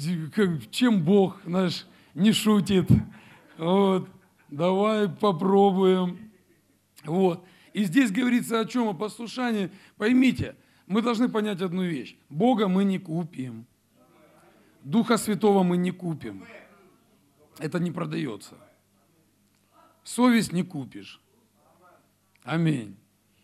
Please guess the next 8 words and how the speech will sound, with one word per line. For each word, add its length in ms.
Это 220
не 160
продаётся. 760
Вот. 440
И 500
Матфея 400
двадцать 260
три, 340